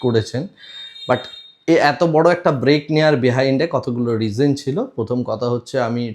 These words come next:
ট্রেডিং রিলেটেড কিছু জিনিসপত্র নিয়ে একটু রিসার্চ করছি, তো সেই বিষয়টাতে কনসেন্ট্রেট করার ব্যাপার ছিল। এবং শুরুর দিকে আমি একটু মানে শরীর খারাপও ছিল,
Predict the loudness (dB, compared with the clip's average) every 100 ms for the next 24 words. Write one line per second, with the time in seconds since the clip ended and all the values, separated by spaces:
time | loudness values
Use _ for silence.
0 | -2 2 4 2 0 0 -2 -2 -4 -6
1 | -8 -12 -6 -6 -6 _ _ _ _ _
2 | 0 0 0 0 0 0 0 -2 0 -2
3 | 0 0 0 0 -4 -4 -2 -8 -8 -6
4 | -4 -2 -4 0 0 0 -4 -4 -6 -4
5 | -6 -4 -4 -4 0 2 2 0 -2 -4
6 | -8 -10 -10 -14 _ -20 -20 -2 -2 0
7 | 2 4 4 2 0 0 0 0 -2 -2
8 | -4 -4 _ -12 -2 -2 -2 -4 -2 -2
9 | 0 0 0 0 -4 -4